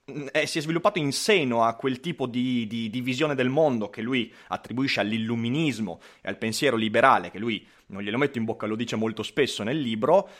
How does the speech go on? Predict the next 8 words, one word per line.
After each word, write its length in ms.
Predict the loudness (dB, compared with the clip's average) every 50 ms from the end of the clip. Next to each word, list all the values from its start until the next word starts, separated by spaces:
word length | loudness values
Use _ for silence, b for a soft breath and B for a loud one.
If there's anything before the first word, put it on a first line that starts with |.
| b b b
eh, 140 | b -4 -2
beh, 120 | -2 -2 -4
quel 160 | -2 -2 -2
contesto 420 | 0 0 0 2 0 -2 0 0
ha 60 | -2 -2
prodotto 480 | -2 -4 -2 -2 -2 -2 0 0 0
la 100 | 0 0
possibilità 880 | 0 -4 -8 -8 -8 -6 -6 -4 -2 2 4 4 4 4 2 -2 -10